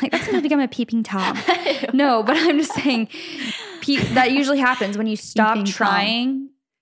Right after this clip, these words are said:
Speaker 2: Yeah.
Speaker 1: People usually come back. So it's almost like you just have to completely get that out of your mind, drop him completely.
Speaker 2: Mm-hmm.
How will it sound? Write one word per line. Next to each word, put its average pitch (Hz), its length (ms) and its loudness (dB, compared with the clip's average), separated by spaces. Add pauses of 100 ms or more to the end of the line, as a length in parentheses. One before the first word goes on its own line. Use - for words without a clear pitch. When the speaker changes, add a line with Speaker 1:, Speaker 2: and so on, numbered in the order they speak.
Speaker 2:
Yeah. 240 140 0
Speaker 1:
People 208 540 0
usually 202 360 -4
come 202 240 -4
back. 196 480 0
So 202 360 0 (300)
it's 226 160 -2
almost 240 220 2
like 254 160 0
you 226 80 -4
just 220 160 -2
have 214 180 -2
to 240 100 -2
completely 220 800 -4
get 214 160 -2
that 202 100 2
out 196 100 2
of 202 60 -4
your 208 100 -2
mind, 196 380 -2
drop 190 420 0
him 247 300 0
completely. 208 480 0
Speaker 2:
Mm-hmm. 190 240 0